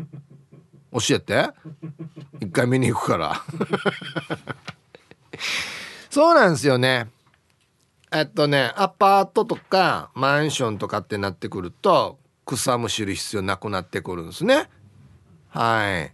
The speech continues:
持ち家の庭とかね、「私畑やってるよ」だったら草はむしりますけど、はい。「気まぐれポニーテールにハートを盗まれた。今日はずっとトラック追っかけるであろう。ヒープさん、こんにちは。」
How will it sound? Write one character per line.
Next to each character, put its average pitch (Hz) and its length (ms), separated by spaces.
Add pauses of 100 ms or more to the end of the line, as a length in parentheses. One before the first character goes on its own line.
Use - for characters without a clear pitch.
(280)
持 185 160
ち 269 300
家 240 160
の 233 120
庭 233 320
と 135 80
か 117 140
ね、 180 320 (440)
「私 131 300
畑 156 380
や 160 60
っ 135 40
て 156 160
る 180 80
よ」 269 160
だ 202 80
っ - 100
た 120 120
ら 87 180
草 - 220
は 107 100
む 107 80
し 101 140
り 104 80
ま 104 100
す - 80
け 92 140
ど、 101 400 (240)
は 87 400
い。 - 20 (2500)
「気 - 160
ま 202 160
ぐ 190 120
れ 190 100
ポ 190 180
ニ 185 180
ー - 20
テ 190 180
ー 175 40
ル 151 80
に 117 120
ハ 151 220
ー - 20
ト 156 200
を 135 60
盗 - 140
ま 110 120
れ 110 100
た。 104 260 (120)
今 170 120
日 - 20
は 120 120
ず 113 100
っ 104 60 (120)
と 120 180
ト 151 140
ラ 156 120
ッ - 20
ク - 140
追 117 100
っ 110 40
か - 160
け 127 140
る 120 100
で 107 80
あ 90 100
ろ 90 200
う。 98 40
ヒ 127 160
ー 113 60
プ 117 80
さ 101 140
ん、 85 60
こ 98 120
ん 95 60
に 92 80
ち - 140
は。」 87 160